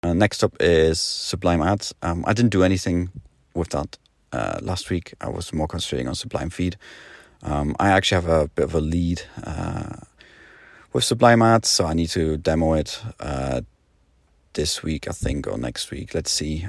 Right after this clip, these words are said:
Um, there's a few things I need to do for team accounts and everything, and some other basic stuff, um, to kind of make that work more for businesses. So, but yeah, hoping to actually sell a subscription for <laughs> that.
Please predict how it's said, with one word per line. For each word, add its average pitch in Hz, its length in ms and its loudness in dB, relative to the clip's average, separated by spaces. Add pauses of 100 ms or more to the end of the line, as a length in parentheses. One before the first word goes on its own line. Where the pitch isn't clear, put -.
Um, 78 240 -4
there's 82 240 0
a 87 80 2
few 87 240 -4
things 82 240 -2
I 80 60 -2
need 78 120 -2
to - 80 -14
do - 120 -8
for 69 380 -4
team 82 240 -4
accounts 80 500 -6
and - 80 -8
everything, - 460 -6 (580)
and 78 360 -6
some - 180 -6
other 73 500 -2 (440)
basic 73 440 -4
stuff, - 600 -8 (180)
um, 80 500 -4 (840)
to 95 100 -2
kind 101 180 2
of 87 60 4
make 87 160 2
that - 140 -2
work 78 220 -2
more 85 140 -2
for 82 180 -2
businesses. 104 540 0
So, 78 580 -4 (100)
but 85 120 2
yeah, 85 260 -2 (500)
hoping 101 340 -2
to 76 380 -2 (680)
actually 82 560 -4 (1600)
sell - 260 -4
a 76 40 -6
subscription - 540 -2
for 95 120 4
<laughs> 90 100 8
that. - 200 6